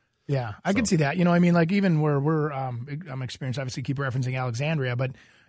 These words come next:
Speaker 1: they have some of our around Lake Ida where they have some of the lakeshore that literally has a four foot from, you know, the bottom step of your deck down to the water, and it's flat and it's sandy and it's beautiful lakeshore and everybody wants it.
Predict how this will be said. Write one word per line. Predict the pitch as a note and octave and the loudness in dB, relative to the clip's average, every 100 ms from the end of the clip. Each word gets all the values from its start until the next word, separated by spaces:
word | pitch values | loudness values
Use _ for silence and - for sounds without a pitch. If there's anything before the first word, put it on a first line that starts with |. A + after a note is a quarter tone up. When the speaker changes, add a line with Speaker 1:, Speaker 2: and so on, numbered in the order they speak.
| - | 2
Speaker 1:
they | |
have | E3+ D3 | 4 4
some | G3 F#3+ | 4 4
of | D#3 | 2
our | C#3+ | 0
around | C3+ D3 C#3 | 0 0 0
Lake | C#3 B2+ | -2 -2
Ida | E3 G3+ C3 | -2 -2 -4
where | B2+ C3 | -4 -4
they | B2+ | -6
have | D3+ C3+ | -6 -4
some | D#3 | -2
of | D3 | 0
the | C3 | 0
lakeshore | C#3+ E3 - D3 | 2 0 0 -6
that | C3 D3+ | -6 -4
literally | D3+ E3+ D#3+ C3+ | 0 2 2 -2
has | A2+ C#3 C#3 B2+ | -4 -2 -2 -2
a | D3 B2+ | -6 -10
four | - F3+ F3 | -4 0 2
foot | - F3+ E3+ | 2 -2 -2
from, | - D#3 C3+ C3+ A#2+ _ _ _ | -4 -4 -2 -2 -6 _ _ _
you | E3 | 2
know, | D#3+ D3+ | 4 4
the | C#3+ | 2
bottom | D3+ E3 D#3+ | 2 2 2
step | - D#3 | 0 0
of | D3 | 0
your | D3 C#3 | 0 0
deck | D#3 D3+ C#3 | 2 2 0
down | C3+ C#3 D3 | -2 0 0
to | |
the | C3+ | 0
water, | B2+ B2+ C#3 F3+ D3+ | -2 -2 0 0 0
and | C#3 | -4
it's | - | -4
flat | - D3 C#3 D3 D#3+ | -8 -4 -2 -2 -2
and | C#3 | -6
it's | A#2 - | -8 -8
sandy | - C#3+ D3 D3+ | -6 -2 -2 0
and | C#3 | -2
it's | G#2+ | -2
beautiful | C3 F3 D3 C3+ | 0 -2 -2 -2
lakeshore | C#3+ D3+ - D#3 C#3+ | -2 -2 -2 0 0
and | C3+ | -2
everybody | D3+ C#3+ | -2 -2
wants | C3 C#3 C#3+ | -2 -2 0
it. | F#3 G3+ | 0 0